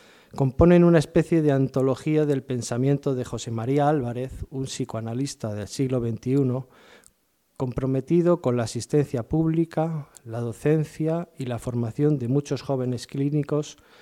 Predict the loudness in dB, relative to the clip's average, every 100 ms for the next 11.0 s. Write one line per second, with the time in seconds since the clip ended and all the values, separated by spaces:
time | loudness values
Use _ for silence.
0 | -20 _ -8 -4 0 2 4 4 4 2
1 | 2 0 0 0 -2 0 0 0 -2 -6
2 | -2 0 0 0 -4 -6 -6 -6 -6 -2
3 | 0 2 0 -2 -6 -6 -6 -4 -6 -8
4 | -6 -6 -6 -6 -2 -2 0 -2 -6 _
5 | _ _ -20 -20 _ _ _ -12 -10 -10
6 | -6 -6 -4 -4 -2 -4 0 2 4 4
7 | 4 2 2 0 0 -4 -4 -6 -10 -14
8 | _ -8 -4 -4 -4 -2 -2 -2 -6 -8
9 | -8 -2 -2 0 0 -2 -2 -4 -6 -6
10 | -8 -8 -10 -12 -14 -16 -18 -20 -20